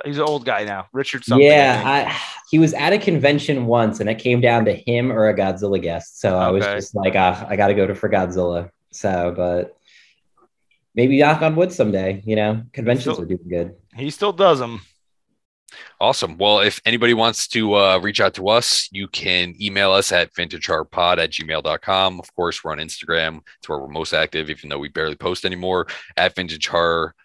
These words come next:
Speaker 3: Podcast. Uh, you can find us on Twitter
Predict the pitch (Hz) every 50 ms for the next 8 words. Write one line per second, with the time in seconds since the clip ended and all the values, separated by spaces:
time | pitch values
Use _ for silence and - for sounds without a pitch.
0 | _ _ _ _ - - 107 113 117 - - 135 127 131 143 147 - - - -
1 | _ _ _ - 82 80 80 80 82 80 78 - - 92 87 85 - 87 78 -
2 | 104 101 98 95 98 95